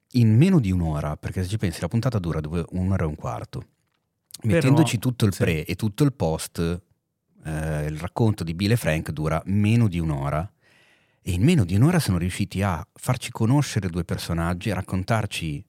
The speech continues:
Speaker 1: anni e anni della loro vita e a farceli amare talmente tanto, almeno parlo per me, ma credo di aver capito anche te e tanti <laughs> altri nel mondo da quello che ho letto oggi,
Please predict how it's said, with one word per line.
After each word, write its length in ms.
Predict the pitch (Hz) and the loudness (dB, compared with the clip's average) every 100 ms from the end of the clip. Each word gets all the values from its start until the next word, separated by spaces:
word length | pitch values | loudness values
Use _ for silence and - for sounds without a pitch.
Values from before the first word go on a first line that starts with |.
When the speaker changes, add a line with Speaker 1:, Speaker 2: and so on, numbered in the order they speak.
| _ _ _ _ _ _ _ - | _ _ _ _ _ _ _ 0
Speaker 1:
anni 560 | 131 123 104 92 87 | 4 4 4 2 0
e 180 | 82 98 | -2 0
anni 440 | 101 107 95 85 | 0 2 0 -2
della 160 | 78 82 | -2 -2
loro 220 | 85 85 | 0 -2
vita 500 | 78 80 90 107 123 - _ _ _ _ | -2 -4 0 2 2 0 _ _ _ _
e 80 | 101 | -2
a 40 | 101 | 0
farceli 420 | 143 139 - 151 | 0 -2 0 2
amare 300 | 139 85 80 | 2 0 -2
talmente 420 | 85 110 156 107 | 0 2 2 0
tanto, 240 | 101 80 | -2 -2
almeno 220 | 82 82 71 | -2 -2 -2
parlo 320 | 98 92 80 | -2 -2 -4
per 180 | 87 82 | -2 0
me, 240 | 95 85 | 0 -2
ma 200 | 76 73 - | -4 -8 -8
credo 280 | 82 78 | -8 -8
di 100 | 76 | -6
aver 140 | 73 73 | -6 -8
capito 300 | 76 78 73 | -10 -8 -8
anche 180 | - - | -8 -6
te 240 | 87 - | -4 -4
e 160 | - - _ | -8 -10 _
tanti 540 | 117 110 113 117 - | -2 2 2 0 -6
<laughs> 0 | |
altri 380 | 101 117 - 120 | -6 -6 -4 -2
nel 180 | 95 98 | 0 2
mondo 380 | 101 104 101 95 | 2 2 2 -2
da 120 | 92 | -4
quello 200 | 90 87 | -4 -4
che 120 | 98 | -2
ho 40 | |
letto 340 | 95 92 - 120 | -2 -2 0 0
oggi, 340 | 147 151 175 | 0 -2 -4